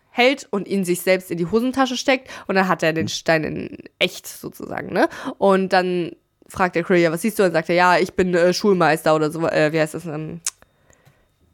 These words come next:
Speaker 1: äh, Gry-, Gryffindor hat den Hauspokal oder so.
Speaker 2: Äh, ja,
Speaker 1: Und
Speaker 2: aber ganz kurz.
Speaker 1: Ja.
Speaker 2: Der Spiegel zeigt doch nur, was du begehrst.
Speaker 1: Ja.
Speaker 2: Ja, aber es heißt doch,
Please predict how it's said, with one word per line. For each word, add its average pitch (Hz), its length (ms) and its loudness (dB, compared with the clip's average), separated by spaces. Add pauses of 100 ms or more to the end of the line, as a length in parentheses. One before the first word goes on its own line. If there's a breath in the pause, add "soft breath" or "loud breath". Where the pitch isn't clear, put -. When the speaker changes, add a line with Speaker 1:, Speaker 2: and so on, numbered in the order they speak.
(120)
Speaker 1:
äh, 160 360 0 (140)
Gry-, 208 360 0
Gryffindor 226 300 2
hat 175 80 0
den 160 100 -4
Hauspokal 165 540 0
oder 156 160 -2
so. 180 240 0
Speaker 2:
Äh, 98 180 -4 (140)
ja, 135 240 6
Speaker 1:
Und 113 80 0
Speaker 2:
aber 110 80 -2
ganz 123 240 -6
kurz. 139 180 -2 (100)
Speaker 1:
Ja. 185 140 0 (220)
Speaker 2:
Der 107 120 4
Spiegel 139 440 -2
zeigt 127 200 0
doch 127 100 -6
nur, 131 160 -2
was 123 160 -2
du 120 160 -4
begehrst. 107 640 0
Speaker 1:
Ja. 247 160 0 (1000)
Speaker 2:
Ja, 131 220 2
aber 113 180 0
es 110 120 -4
heißt 127 200 -2
doch, 120 160 -4